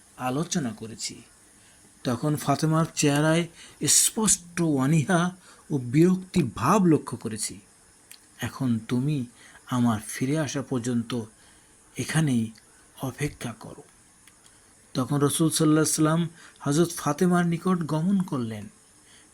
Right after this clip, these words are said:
তিনি হযরত আলীর প্রস্তাবের কথা হযরত ফাতেমাকে বললেন। প্রস্তাব শুনে হযরত ফাতেমা নিশ্চুপ রইলেন, কিন্তু মুখ ঘুরিয়ে নিলেন না। অথবা রাসূল সাল্লাল্লাহু আলাইহি সাল্লাম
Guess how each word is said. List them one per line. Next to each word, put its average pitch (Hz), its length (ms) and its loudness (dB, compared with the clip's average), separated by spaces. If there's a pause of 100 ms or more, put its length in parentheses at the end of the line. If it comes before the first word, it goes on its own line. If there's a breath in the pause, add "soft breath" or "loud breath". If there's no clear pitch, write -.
তিনি 127 180 2
হযরত 123 420 -2
আলীর 127 340 0
প্রস্তাবের 127 500 -4
কথা 123 400 -6 (340 loud breath)
হযরত 120 360 -2
ফাতেমাকে 127 680 -6
বললেন। 117 500 -6 (840 loud breath)
প্রস্তাব 123 420 -4
শুনে 127 520 0 (380 loud breath)
হযরত 131 360 -2
ফাতেমা 165 680 -2 (500 loud breath)
নিশ্চুপ 202 680 2
রইলেন, 107 400 0 (460)
কিন্তু 113 400 -6 (100)
মুখ 123 140 -2 (280)
ঘুরিয়ে 117 400 0
নিলেন 113 460 -2
না। 104 240 -14 (800 soft breath)
অথবা 131 380 -2
রাসূল 135 300 0
সাল্লাল্লাহু 143 300 2
আলাইহি 143 120 0
সাল্লাম 147 280 0